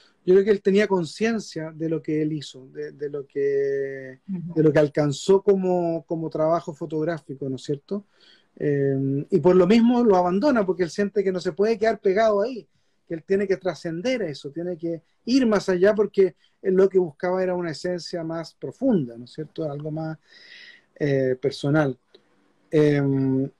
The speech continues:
Speaker 1: te iba a responder algo con respecto a la pregunta, pero se me fue la idea, eh, de, de lo que me acabas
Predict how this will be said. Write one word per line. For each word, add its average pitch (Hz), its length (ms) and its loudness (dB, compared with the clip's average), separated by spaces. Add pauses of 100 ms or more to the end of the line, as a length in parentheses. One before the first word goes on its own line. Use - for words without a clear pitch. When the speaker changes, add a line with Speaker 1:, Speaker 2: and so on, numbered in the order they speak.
(120)
Speaker 1:
te 196 120 4
iba 240 100 6
a - 20 4
responder 214 460 4
algo 226 300 4
con 196 280 0
respecto 190 380 -6
a 202 40 0
la 190 80 0
pregunta, 180 440 -4
pero 165 120 -8
se 170 160 -8
me 165 120 -4
fue 180 180 -2
la 175 80 0
idea, 170 480 2
eh, 165 60 -14
de, 147 200 0
de 151 140 -6
lo 151 140 -8
que 156 100 -10
me 147 120 -10
acabas 165 280 -2